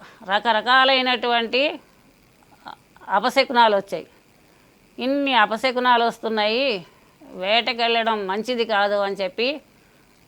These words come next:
రాజకుమారుడి స్నేహితుడైనటువంటి మంత్రి కుమారుడు బుద్ధిసాగరుడు చెప్పాడు రాజకుమారుడికి,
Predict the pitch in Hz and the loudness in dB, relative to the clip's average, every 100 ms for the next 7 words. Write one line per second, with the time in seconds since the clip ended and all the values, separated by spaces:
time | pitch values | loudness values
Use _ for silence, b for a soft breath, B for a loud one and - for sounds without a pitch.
0 | _ _ 160 180 220 254 247 254 254 254 | _ _ -2 4 4 4 0 0 2 4
1 | 254 240 220 202 233 254 240 240 226 214 | 2 0 -2 -4 -2 -2 0 0 0 -2
2 | 214 202 202 180 175 208 247 240 233 214 | -2 -4 -4 -6 -6 -6 -4 -2 0 2
3 | 196 190 190 202 180 170 196 180 226 220 | 0 0 -2 -4 -6 -8 -8 -4 -6 0
4 | 208 202 202 190 202 196 185 196 190 175 | 2 2 0 -2 -4 -6 -4 -2 -2 -2
5 | 175 185 190 190 180 170 165 | -2 -2 -4 -2 -2 -2 -8